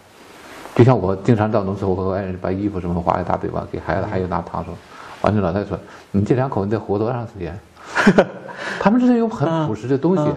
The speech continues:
Speaker 2: 嗯。
Speaker 1: 这个东西为什么不能表现呢？
Speaker 2: 对呀，为什么不能表现这些东西呢？
Speaker 1: 就是人有劣根性，什么劣根性？
Speaker 2: 嗯。
Speaker 1: 窥探。
Speaker 2: 窥探。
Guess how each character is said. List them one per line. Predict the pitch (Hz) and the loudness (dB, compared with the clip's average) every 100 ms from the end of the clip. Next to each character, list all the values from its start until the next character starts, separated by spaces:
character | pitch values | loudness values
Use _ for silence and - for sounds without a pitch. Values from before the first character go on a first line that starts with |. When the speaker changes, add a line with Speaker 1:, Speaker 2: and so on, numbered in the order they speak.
| - | -4
Speaker 2:
嗯。 | 143 127 120 - _ - - - - - - - | -6 -6 -6 -18 _ -20 -20 -20 -14 -14 -14 -6
Speaker 1:
这 | - | 6
个 | 202 | 6
东 | 139 | 6
西 | 127 | 2
为 | 127 | 2
什 | 113 | 0
么 | 107 | -2
不 | 101 | -2
能 | 98 | -2
表 | 92 | -2
现 | 90 | -4
呢？ | 92 90 - - - - | -6 -10 -18 -20 -20 4
Speaker 2:
对 | 214 | 6
呀， | 202 156 - | 6 0 0
为 | 190 | 4
什 | 196 | 4
么 | - | 4
不 | 175 | 4
能 | 170 | 4
表 | 156 | 2
现 | 120 123 | 0 2
这 | |
些 | 127 | 2
东 | 107 98 | 0 -6
西 | 98 | -8
呢？ | 101 - | -10 0
Speaker 1:
就 | 104 | 2
是 | 87 92 | 4 2
人 | 101 | 2
有 | 85 | 0
劣 | 85 110 | 4 4
根 | 98 90 | 4 -2
性， | - 87 | -2 -4
什 | - | 2
么 | 98 | 2
劣 | 104 | 2
根 | 95 | 0
性？ | 90 - - | -2 -6 -4
Speaker 2:
嗯。 | 120 | -2
Speaker 1:
窥 | 113 143 | 4 4
探。 | - 123 104 - - - - - - | 4 -2 -2 -8 -20 -20 -20 -20 -8
Speaker 2:
窥 | - | 0
探。 | 123 120 | 2 2